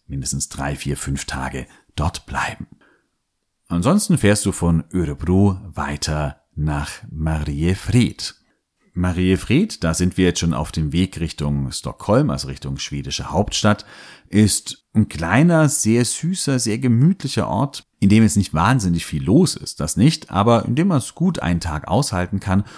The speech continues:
Und Mariefred ist vor allen Dingen wegen des Schlosses bekannt.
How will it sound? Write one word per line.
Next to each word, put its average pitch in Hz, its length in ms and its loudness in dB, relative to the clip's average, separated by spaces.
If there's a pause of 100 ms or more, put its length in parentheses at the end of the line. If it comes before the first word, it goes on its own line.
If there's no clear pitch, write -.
(220)
Und 165 480 4
Mariefred 82 800 -2
ist - 200 -6
vor - 140 -2
allen 69 240 -6
Dingen 69 320 -6
wegen 67 240 -8
des - 320 -8
Schlosses - 760 -8
bekannt. - 460 -10